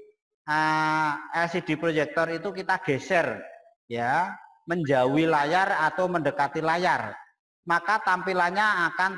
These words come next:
tidak fokus. Lah, itu menunjukkan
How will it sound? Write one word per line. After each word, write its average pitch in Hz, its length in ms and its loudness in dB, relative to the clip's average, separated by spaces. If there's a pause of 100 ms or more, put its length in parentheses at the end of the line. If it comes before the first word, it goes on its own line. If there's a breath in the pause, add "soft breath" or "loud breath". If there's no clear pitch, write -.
tidak 143 320 -2
fokus. 156 400 -2 (720)
Lah, 135 160 0 (240)
itu 175 240 -2
menunjukkan 208 1040 0